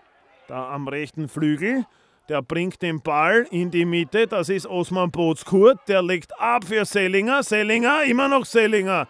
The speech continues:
Aber auch sein Schuss, viel zu unplatziert, viel zu hastig mit dem Vollrist. Da hätte es vielleicht die Innenseite getan. Das wäre es vielleicht gewesen mit dem drei zu null.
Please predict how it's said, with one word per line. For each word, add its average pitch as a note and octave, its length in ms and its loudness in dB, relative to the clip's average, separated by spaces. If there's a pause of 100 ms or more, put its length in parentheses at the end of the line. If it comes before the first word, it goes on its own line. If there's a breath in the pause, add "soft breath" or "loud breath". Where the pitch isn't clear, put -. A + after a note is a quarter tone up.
(580 soft breath)
Aber F3+ 280 2
auch F3 100 0
sein G#3+ 260 -6
Schuss, F3 320 -2
viel C#4+ 300 -2
zu B3 140 2
unplatziert, A#3+ 580 -2
viel C#4 260 -6
zu G3+ 180 -2
hastig G#3 500 0 (680 soft breath)
mit G3+ 320 -2
dem G#3+ 160 0
Vollrist. F#3+ 840 0
Da F3 120 -2
hätte F#3+ 280 -4
es F3+ 320 -6 (180)
vielleicht G3+ 340 0
die F#3+ 120 -2
Innenseite F#3 500 -2
getan. E3 500 -2 (3500)
Das D3 160 -12
wäre D#3+ 140 -2
es D#3 80 -6
vielleicht D#3 260 -6
gewesen D3+ 380 -4
mit D#3 160 -6
dem D#3 100 -4
drei C#3+ 220 -4
zu D3+ 140 -8
null. A#2+ 200 -6